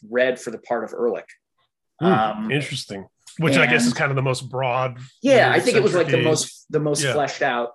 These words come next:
Speaker 1: character. And then I think Mike just said, "I'm not sure who that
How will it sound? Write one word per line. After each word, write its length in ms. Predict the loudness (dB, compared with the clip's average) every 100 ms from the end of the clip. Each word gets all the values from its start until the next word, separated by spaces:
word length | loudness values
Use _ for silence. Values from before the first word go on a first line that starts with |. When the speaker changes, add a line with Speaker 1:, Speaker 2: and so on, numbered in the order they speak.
| _
Speaker 1:
character. 600 | -4 0 0 -4 -12 -14 _ _ _ _
And 220 | 0 2 4
then 140 | 2
I 100 | 0
think 260 | -2 -4 -2
Mike 320 | -2 -2 -2
just 240 | -6 -6 -2
said, 500 | 0 2 2 0 -2 _ _ _ _ _ _ _ _
"I'm 100 | -4
not 160 | -2 -4
sure 220 | -4 -6
who 100 | -4
that 240 | -4 -4